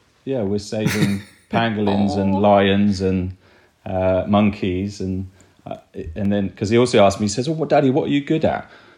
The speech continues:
Speaker 1: And I say, "Well," he says, "You, are you good at making tea?" And I said, "Yeah." And he says, "What else are you good at?" I said, "Oh, I can cook a bit," but, you know, he's got, <laughs> so I think, uh, he's, he's cottoned on to the fact that I, you know, I'm interested in tea and animals, and that's pretty much my, uh,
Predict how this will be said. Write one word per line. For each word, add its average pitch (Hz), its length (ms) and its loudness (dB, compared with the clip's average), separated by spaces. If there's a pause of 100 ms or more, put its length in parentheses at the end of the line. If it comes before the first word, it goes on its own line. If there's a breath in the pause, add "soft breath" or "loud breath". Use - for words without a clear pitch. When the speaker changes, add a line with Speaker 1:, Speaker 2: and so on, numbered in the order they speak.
(100)
Speaker 1:
And 101 100 -2
I 104 60 4
say, 117 220 0
"Well," 135 240 4
he 101 100 -8
says, 107 220 -2
"You, 120 180 -2
are - 100 0
you 113 120 4
good 117 180 2
at - 80 4
making 113 400 2
tea?" 117 240 2
And 82 100 0
I 78 40 -6
said, - 260 -14
"Yeah." 135 120 -4
And 98 100 -2
he 92 60 -2
says, - 180 -10
"What - 100 -2
else 127 240 2
are - 40 -2
you 92 40 0
good 90 220 -2
at?" 69 140 -6
I - 20 -10
said, 233 200 -12
"Oh, 277 140 -4
I - 60 -4
can - 180 -8
cook 160 220 -4
a - 40 -8
bit," - 320 -4
but, - 200 -10
you 107 80 -6
know, 95 160 -4
he's 107 180 -6
got, - 120 -14 (280)
<laughs> - 240 -4
so - 400 2 (540 loud breath)
I 120 80 4
think, 127 360 0
uh, 117 300 6
he's, 113 180 2
he's 120 160 2
cottoned 135 360 2
on 123 100 4
to 113 80 -2
the 101 80 -2
fact 95 300 2
that 104 140 2
I, - 180 2
you 117 80 -2
know, 104 60 0
I'm 107 100 2
interested 113 360 -2
in 101 140 2
tea 104 220 2
and 95 100 4
animals, 92 420 2
and 95 100 0
that's 73 140 -2
pretty 101 240 0
much 92 300 -2
my, 90 320 2
uh, 87 220 -2